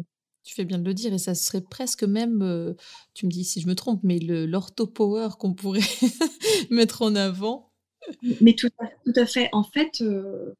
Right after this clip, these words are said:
Speaker 2: je crois que nous, orthophonistes, avons, euh, alors, c'est pas forcément quelque chose qu'on a systématiquement tout de suite lorsqu'on a notre diplôme,
Speaker 1: Mhm.
Speaker 2: mais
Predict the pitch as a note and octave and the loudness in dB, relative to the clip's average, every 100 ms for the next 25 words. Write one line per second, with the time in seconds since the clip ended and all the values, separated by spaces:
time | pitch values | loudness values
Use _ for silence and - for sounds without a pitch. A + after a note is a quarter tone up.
0 | _ _ _ _ _ - G3+ G#3+ G#3+ C#4 | _ _ _ _ _ -2 2 4 2 2
1 | D4 C#4+ G#3+ F#3+ F#3 F#3 G#3 - - G3+ | 2 2 -2 0 -2 -6 -8 -10 -2 6
2 | A3+ C#4+ C4 - G#3+ - G#3+ C4+ D4+ - | 8 8 6 -2 -8 -2 4 6 4 0
3 | - G3 G3 G3+ A#3 B3+ A#3+ F#3 C#3 - | 0 0 0 2 2 2 0 -6 -14 -18
4 | - _ _ _ _ - F#3 - - A3 | -20 _ _ _ _ 2 2 4 2 2
5 | A#3+ B3+ B3+ B3 B3 G#3+ - B3 - G3+ | 0 2 4 4 0 -4 -2 -2 0 2
6 | G#3+ A3 - G#3+ A3 G#3 - - G#3+ - | 2 0 -2 -2 0 0 -2 -2 -2 -2
7 | G#3+ - A#3+ - - - G3 F3+ F3+ A3 | -2 -2 -2 -6 -6 0 2 0 -4 -8
8 | - D4+ C#4 G3+ | 0 6 6 6